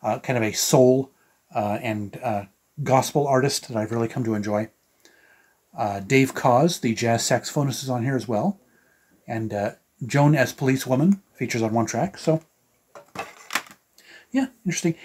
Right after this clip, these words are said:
And I also really enjoy the cover art on here. Uh, you see, you can see some horses. Uh, he is an avid horseman, and there's a song, at least one song, about his love of horses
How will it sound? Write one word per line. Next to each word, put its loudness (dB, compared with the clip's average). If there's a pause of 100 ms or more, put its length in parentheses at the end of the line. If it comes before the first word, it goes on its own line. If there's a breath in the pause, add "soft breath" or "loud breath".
(100)
And 4
I 8
also 10
really 10
enjoy 6
the -2
cover 0
art -8 (100)
on -6
here. -10 (580 soft breath)
Uh, 4
you 0
see, -2
you -6
can -8
see 6
some 2
horses. 0 (380 soft breath)
Uh, 0
he 4
is 4
an -2
avid 4
horseman, 0 (320 soft breath)
and 2
there's 4
a -8
song, 0
at -6
least 6
one 6
song, 2
about 2
his -4
love 4
of -2
horses 0